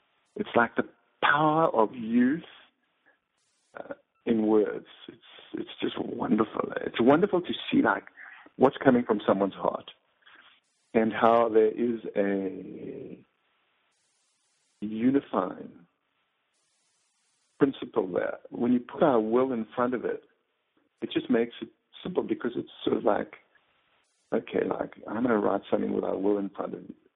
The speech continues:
It, it, it, it, there's a, there's an overt implication of action, like,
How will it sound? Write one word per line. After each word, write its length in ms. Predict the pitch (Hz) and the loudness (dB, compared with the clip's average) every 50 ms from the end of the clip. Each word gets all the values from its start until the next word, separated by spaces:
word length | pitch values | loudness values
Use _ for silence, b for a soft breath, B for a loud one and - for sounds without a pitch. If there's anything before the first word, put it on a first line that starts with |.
| _ - | _ -14
It, 260 | - - - - - - | -12 -10 -12 -12 -8 -6
it, 140 | - 104 - - | -6 -6 -6 -4
it, 220 | - 107 104 - - - | -4 -4 -4 -4 -6 -8
it, 120 | - 123 - - | -10 -10 -2 0
there's 200 | 110 110 104 - | 0 0 2 0
a, 200 | - - - - - - _ b b b b b b b b _ _ | -2 -4 -4 -6 -10 -16 _ b b b b b b b b _ _
there's 200 | - 107 113 107 | 0 0 2 2
an 140 | 113 110 117 | 2 4 4
overt 380 | 117 113 101 110 117 117 117 - _ _ _ _ _ _ _ _ _ _ _ _ _ _ _ _ _ _ _ _ _ _ _ - | 2 2 4 2 2 2 0 -4 _ _ _ _ _ _ _ _ _ _ _ _ _ _ _ _ _ _ _ _ _ _ _ -6
implication 480 | 120 107 - 110 - 110 104 104 - 104 | -4 -4 -4 0 2 2 2 2 0 -4
of 80 | 92 - - | -6 -4 -6
action, 300 | 95 90 - - - - | -6 -8 -10 -12 -14 -14
like, 200 | - - - | -14 -14 -14